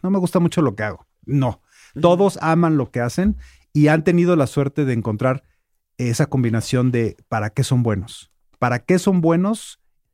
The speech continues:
Speaker 1: y generalmente para lo que eres bueno, pues, te gusta hacerlo, ¿no? Porque, pues, se te da, lo puedes hacer bien. Entonces, yo creo que es algo muy importante. O sea, si cualquiera, como tú dices, de tus cuentavientes, ahorita que nos están escuchando, están haciendo algo que odian,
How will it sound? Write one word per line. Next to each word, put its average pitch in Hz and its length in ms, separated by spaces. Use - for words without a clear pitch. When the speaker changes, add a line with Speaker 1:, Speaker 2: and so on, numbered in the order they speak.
Speaker 1:
y 131 260
generalmente 135 520
para 123 180
lo 113 160
que 135 100
eres 131 180
bueno, 127 320
pues, - 160
te - 80
gusta 113 320
hacerlo, 165 340
¿no? 123 160
Porque, 139 260
pues, - 140
se 104 100
te 90 200
da, 131 360
lo 104 140
puedes 110 260
hacer 104 260
bien. 131 360
Entonces, 180 240
yo 196 100
creo 208 160
que 190 60
es 175 100
algo 190 360
muy 143 260
importante. 139 500
O 107 60
sea, 120 220
si 135 160
cualquiera, 185 500
como 135 220
tú 156 180
dices, 156 240
de 131 60
tus - 180
cuentavientes, 120 720
ahorita 135 400
que - 80
nos 117 120
están 143 160
escuchando, 127 720
están 165 360
haciendo 175 480
algo 139 400
que 107 200
odian, 127 640